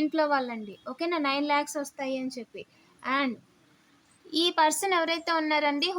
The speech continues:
ఓల్డ్ పర్సన్, ఏజ్డ్ పర్సన్, and తను ఒక చేతిలో కర్ర పట్టుకొని, ఇంకో చేతిలో వాళ్ళకి దారి చూపిస్తుంది. ఒక పర్సన్ అండి, ఏజ్డ్ పర్సన్, కర్ర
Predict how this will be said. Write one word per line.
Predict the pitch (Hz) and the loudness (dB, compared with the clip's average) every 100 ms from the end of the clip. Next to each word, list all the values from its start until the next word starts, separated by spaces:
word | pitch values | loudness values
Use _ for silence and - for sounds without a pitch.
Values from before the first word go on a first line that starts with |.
| 285 | 2
ఓల్డ్ | 302 294 | 2 2
పర్సన్, | 285 269 285 269 349 508 - - 247 | 0 0 -4 -2 -2 -6 -12 -4 0
ఏజ్డ్ | 277 277 302 294 | 0 0 0 0
పర్సన్, | 277 - 262 285 403 - _ _ 247 | 0 -2 -2 -2 -4 -8 _ _ 0
and | 285 311 | 2 2
తను | 302 285 | 2 2
ఒక | 294 285 | 2 0
చేతిలో | 277 302 320 | 0 0 0
కర్ర | 294 269 285 | 2 2 0
పట్టుకొని, | 269 269 269 403 - _ - - - | 0 -2 -2 -2 -6 _ -20 -20 -8
ఇంకో | 269 294 | -2 0
చేతిలో | 294 285 330 | 0 0 2
వాళ్ళకి | 311 294 247 | 4 4 2
దారి | 247 254 277 | 2 2 0
చూపిస్తుంది. | 320 269 - 269 302 - - - _ _ _ _ - - - | -4 -4 -6 -6 -4 -6 -8 -18 _ _ _ _ -20 -12 -6
ఒక | 262 277 | -4 0
పర్సన్ | 277 269 349 339 | 0 0 -2 -2
అండి, | 302 320 403 - _ _ _ - - - 254 | 0 -2 -4 -8 _ _ _ -20 -14 -2 0
ఏజ్డ్ | 277 320 302 | 0 -2 0
పర్సన్, | 269 277 269 330 453 _ _ _ _ | 0 0 0 0 -4 _ _ _ _
కర్ర | 269 269 | -2 0